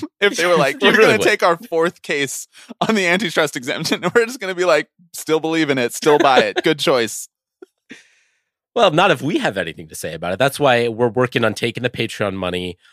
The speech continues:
Speaker 2: um, purchasing some private jets,
Speaker 1: Mm-hmm.
Speaker 2: purchasing,
Speaker 1: Well, we already have
Speaker 2: um,
Speaker 1: one for
Speaker 2: some
Speaker 1: us, but
Speaker 2: we always, well, we already have one for us. Yeah, but again, like you said, that's ours. Um, but I do hear that Clarence Thomas is in need, in need of some new friends.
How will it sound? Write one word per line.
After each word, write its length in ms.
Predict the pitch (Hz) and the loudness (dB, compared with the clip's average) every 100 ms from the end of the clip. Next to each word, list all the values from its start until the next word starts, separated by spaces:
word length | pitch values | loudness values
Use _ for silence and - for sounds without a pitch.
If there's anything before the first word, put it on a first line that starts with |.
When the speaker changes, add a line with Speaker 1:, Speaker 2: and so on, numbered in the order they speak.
| _ - | _ -10
Speaker 2:
um, 520 | 90 90 87 87 87 - - | -6 -4 -4 -6 -12 -16 -4
purchasing 400 | 123 - 123 117 | -2 -2 -4 -4
some 140 | 113 | -6
private 300 | - 95 85 | -8 -8 -4
jets, 560 | 87 185 - - - - _ _ _ - | 2 2 0 -10 -14 -18 _ _ _ -6
Speaker 1:
Mm-hmm. 140 | 139 | -2
Speaker 2:
purchasing, 760 | 120 110 107 104 110 104 101 101 - | -2 -2 -2 2 2 2 -2 -8 -2
Speaker 1:
Well, 140 | 120 | 0
we 80 | 127 | 4
already 180 | 147 - | 4 4
have 140 | 95 | 0
Speaker 2:
um, 40 | 92 | -2
Speaker 1:
one 180 | 107 | -4
for 100 | 101 | -4
Speaker 2:
some 160 | 90 - | -6 -6
Speaker 1:
us, 240 | - - _ _ - | -10 -16 _ _ -8
but 80 | 110 | -2
Speaker 2:
we 80 | |
always, 240 | 110 120 117 | 2 2 0
well, 240 | 113 110 | 0 0
we 120 | 95 | 2
already 160 | 92 95 | 2 0
have 60 | 85 | -2
one 140 | 87 | -8
for 160 | - 73 | -8 -10
us. 220 | 71 - | -10 -14
Yeah, 120 | - - | -14 -12
but 100 | 82 | -10
again, 240 | 78 76 69 | -8 -8 -10
like 220 | 73 - | -20 -18
you 60 | 78 | -16
said, 180 | - - | -16 -14
that's 200 | 80 - | -14 -14
ours. 320 | 64 - - _ _ _ - | -14 -14 -14 _ _ _ -12
Um, 560 | 85 85 82 78 78 78 _ _ _ _ | -6 -4 -4 -8 -14 -20 _ _ _ _
but 220 | 110 120 - | -2 -2 0
I 80 | 120 | 0
do 160 | 131 | 2
hear 160 | 139 135 | 2 2
that 160 | 117 | 0
Clarence 320 | - 107 98 - | 0 0 0 -4
Thomas 320 | 92 85 - | -6 -6 -10
is 100 | 82 | -12
in 120 | 87 | -10
need, 260 | 90 95 85 | -8 -8 -4
in 120 | 98 90 | -4 -2
need 180 | 85 | -4
of 40 | 82 | -6
some 140 | - | -10
new 120 | 80 78 | -10 -8
friends. 520 | - 85 131 143 | -6 -4 -4 -8